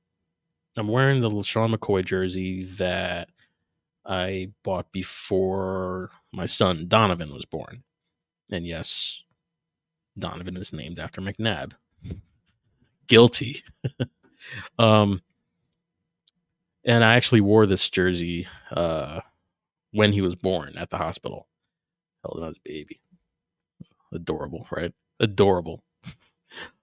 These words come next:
Uh, okay. Um, but, um, let's put that right in there. But, uh, you know,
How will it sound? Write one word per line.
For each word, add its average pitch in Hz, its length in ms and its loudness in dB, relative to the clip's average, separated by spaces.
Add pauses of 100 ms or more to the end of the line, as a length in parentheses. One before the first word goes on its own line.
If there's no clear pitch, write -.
Uh, 104 280 4
okay. 82 320 -2 (680)
Um, 110 480 4 (2500)
but, 120 160 4
um, 107 340 0 (840)
let's - 80 -20
put - 180 -20 (220)
that - 180 -16
right 67 160 -16
in 71 220 -20
there. 80 420 -20 (4000)
But, 123 200 4
uh, 117 240 4 (340)
you 127 140 -4
know, 113 240 -4